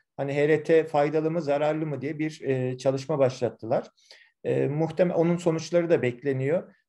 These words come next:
Belki onlar da çıktıktan sonra, e, Arzu Han-, Arzu Hoca'nın da dediği gibi artık yavaş yavaş modifiye naturale kayıp, e, ama işte burada en önemli, e, kayda şu oluyor hocam.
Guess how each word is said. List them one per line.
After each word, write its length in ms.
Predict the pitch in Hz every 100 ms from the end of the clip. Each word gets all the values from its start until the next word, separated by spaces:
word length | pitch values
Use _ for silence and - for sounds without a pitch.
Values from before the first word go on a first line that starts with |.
| -
Belki 460 | 165 190 185 185
onlar 400 | 185 160 170 185
da 80 | 180
çıktıktan 560 | 175 160 185 180 190 190
sonra, 720 | 185 160 135 127 139 214 - _ _ -
e, 840 | 131 135 139 135 135 139 135 131 123 131 131 127
Arzu 420 | - 147 147 151
Han-, 140 | 175 175
Arzu 420 | - 156 151 170
Hoca'nın 220 | 160 160
da 100 | 156
dediği 240 | 156 160 151
gibi 160 | 143
artık 400 | 160 147 - 160
yavaş 320 | 151 160 156
yavaş 260 | 143 156 156
modifiye 540 | 143 147 151 - 175 165
naturale 520 | 156 - 147 139 139
kayıp, 400 | 135 131 185 _ _ _ _ -
e, 140 | 127
ama 300 | 127 160 196
işte 280 | 170 - 147
burada 200 | 156 -
en 160 | 180
önemli, 360 | 185 175 156 156
e, 600 | 143 117 143 143 143 143
kayda 320 | 135 151 156 170
şu 180 | -
oluyor 240 | 170 131 123
hocam. 360 | 120 196 -